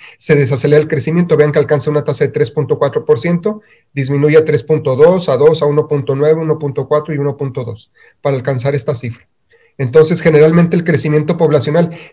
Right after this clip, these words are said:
tiene en un inicio un, un crecimiento exponencial, porque las familias están teniendo muchos hijos, y después, eh, pasa algo que se llama transición demográfica,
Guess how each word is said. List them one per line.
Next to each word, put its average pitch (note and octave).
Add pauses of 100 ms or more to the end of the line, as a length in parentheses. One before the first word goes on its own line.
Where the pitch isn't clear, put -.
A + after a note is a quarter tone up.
tiene E3+
en F3
un F3
inicio F3+
un, E3+
un D#3+
crecimiento D#3+
exponencial, D#3+ (300)
porque D#3
las D3+
familias E3
están D#3+
teniendo D#3+
muchos D#3+
hijos, A3+ (1300)
y E3+
después, F3 (100)
eh, D#3+
pasa D#3
algo E3
que E3
se D#3
llama D#3 (240)
transición D#3
demográfica, D#3